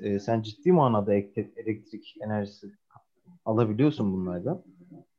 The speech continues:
Bu şekilde de çözülebilir yani o ciddi miktardaki elektrik, e, ihtiyacımız aslında.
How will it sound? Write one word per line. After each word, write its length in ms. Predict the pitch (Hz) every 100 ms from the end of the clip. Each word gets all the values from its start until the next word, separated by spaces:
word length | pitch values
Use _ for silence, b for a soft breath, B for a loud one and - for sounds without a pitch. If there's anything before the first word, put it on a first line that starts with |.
| _ _
Bu 60 | 185
şekilde 500 | 196 196 208 214 143
de 80 | 123
çözülebilir 540 | 196 196 208 190 185
yani 260 | 110 98 95
o 300 | 101 101 -
ciddi 320 | 107 - 113
miktardaki 680 | 107 - 104 98 101 98 87
elektrik, 720 | 104 101 101 - 110 - _ _ _ _ _ _ _
e, 400 | - 101 104 101
ihtiyacımız 680 | 92 - - 107 101 95 92
aslında. 500 | 92 - 85 87 71